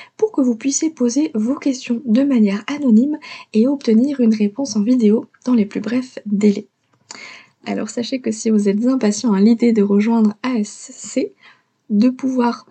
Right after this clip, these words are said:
manger un carré de chocolat sans dévorer la tablette, de penser à autre chose que la nourriture H vingt-quatre,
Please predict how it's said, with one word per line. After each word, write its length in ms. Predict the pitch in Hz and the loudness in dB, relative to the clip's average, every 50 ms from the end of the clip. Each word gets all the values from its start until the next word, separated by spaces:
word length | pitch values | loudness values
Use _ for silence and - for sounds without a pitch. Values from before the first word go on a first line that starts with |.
| - _ _ | -20 _ _
manger 400 | - 226 233 240 254 254 254 269 | 0 2 2 4 2 2 2 0
un 160 | 294 277 233 226 | -2 -2 -2 -2
carré 300 | - 226 226 233 240 233 | -2 -2 -2 -2 -4 -4
de 40 | |
chocolat 440 | - - - 233 240 247 240 233 233 | -6 -6 -8 -6 -4 -2 -2 -2 -4
sans 160 | 240 - 226 | -4 -2 -2
dévorer 340 | 208 208 208 220 226 220 220 | 0 0 0 0 0 0 -2
la 140 | 202 190 202 | -2 -2 -4
tablette, 540 | - - 302 269 247 220 240 - - - _ _ _ _ _ _ _ _ - | -6 -6 -6 -4 -4 -6 -6 -8 -12 -20 _ _ _ _ _ _ _ _ -4
de 80 | 233 | -4
penser 320 | 214 226 247 254 254 - 269 | -2 -2 -4 -4 -4 -4 -2
à 60 | 233 | -2
autre 220 | 220 220 - - | -2 -2 -4 -6
chose 340 | 240 - - 269 254 247 - | -8 -4 -2 -2 -2 -2 -4
que 100 | - 240 | -4 -2
la 120 | 220 208 208 | 0 2 2
nourriture 460 | 247 262 247 226 214 - - 240 226 | 2 4 2 0 0 -2 -4 -4 -4
H 180 | 240 247 226 | -4 -4 -2
vingt-quatre, 560 | 226 220 220 220 220 233 247 269 - - - | 0 2 2 2 2 -2 -4 -8 -10 -14 -20